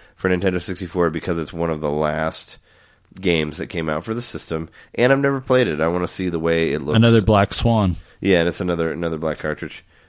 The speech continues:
Speaker 1: as well. It's, it's a colored cartridge. I like colored cartridges. But, um, I never, yeah, I wanted to see how it played on the sixty-four, like, what the differences were to the GameCube one.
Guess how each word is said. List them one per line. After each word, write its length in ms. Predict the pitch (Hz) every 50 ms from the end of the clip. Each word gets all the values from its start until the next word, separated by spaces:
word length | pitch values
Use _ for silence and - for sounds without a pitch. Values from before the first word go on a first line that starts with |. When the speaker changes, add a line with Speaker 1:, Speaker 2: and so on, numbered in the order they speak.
| _ _ _ -
Speaker 1:
as 140 | - 78 90
well. 260 | 90 90 87 90 95 - 98
It's, 240 | 98 - - - - -
it's 160 | - 76 -
a 140 | 78 73 73
colored 320 | - - - 80 76 71 -
cartridge. 400 | 73 71 69 - 73 - - -
I 60 | - 67
like 220 | 71 69 64 -
colored 260 | - 65 65 67 -
cartridges. 460 | - 65 65 - - 71 69 - - _ _ - - - - _ _ _ _
But, 180 | - 101 101 95
um, 200 | 92 90 90 87 73
I 100 | 98 110
never, 260 | 113 113 107 110 104 76
yeah, 200 | 101 107 98 92
I 40 | 90
wanted 200 | 90 98 98 98
to 40 | 90
see 140 | - - 92
how 180 | 85 92 90
it 80 | 80 -
played 240 | - 82 80 85 82
on 100 | 82 82
the 60 | 82
sixty-four, 560 | - - 82 - - 95 85 - 80 76 78
like, 120 | 78 76 73
what 120 | 78 73
the 80 | 73 76
differences 460 | 71 69 - 73 65 - 73 69 -
were 160 | 73 65 64
to 120 | 64 - 69
the 80 | 69
GameCube 360 | 67 69 67 64 - - 73
one. 240 | 69 71 73 78 80